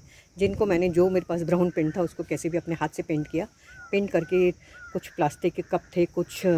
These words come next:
इसके कप थे, जो हम लोग चाय के cup हैं, जो यूज़ करते हैं, वो पुराने हो गए थे, उन सबको मैंने,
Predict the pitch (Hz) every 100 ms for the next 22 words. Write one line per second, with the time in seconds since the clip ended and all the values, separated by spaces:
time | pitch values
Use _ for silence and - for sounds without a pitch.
0 | 151 - - - - - 175 - 165 -
1 | - - - - 196 - 180 180 175 165
2 | 160 151 170 175 160 165 160 160 170 160
3 | 160 - 143 156 175 170 160 - 151 143
4 | 160 165 226 180 143 147 - 233 - -
5 | - - 165 156 160